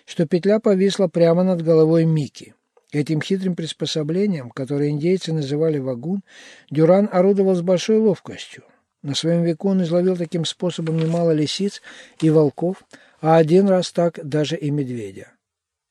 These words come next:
Микки, совсем окоченевший от холода, не почувствовал, как ременная петля тихонько легла вокруг его шеи. Он не заметил, что Дюран вдруг весь подобрался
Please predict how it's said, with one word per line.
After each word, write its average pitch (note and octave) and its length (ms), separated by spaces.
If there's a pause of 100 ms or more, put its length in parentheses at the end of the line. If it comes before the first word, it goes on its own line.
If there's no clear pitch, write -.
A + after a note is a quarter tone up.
(140)
Микки, E3 260
совсем G3 500
окоченевший D#3+ 720
от C#3+ 80
холода, F3+ 460 (400)
не G3 140
почувствовал, G3 600
как D3+ 180
ременная D#3 440
петля D#3 480 (280)
тихонько F#3 560
легла D#3+ 340
вокруг C#3+ 400
его B2 180
шеи. - 480 (520)
Он F#3+ 180
не G#3 80
заметил, G#3 460
что - 200
Дюран E3+ 400
вдруг D#3 300
весь D#3+ 200
подобрался D3+ 840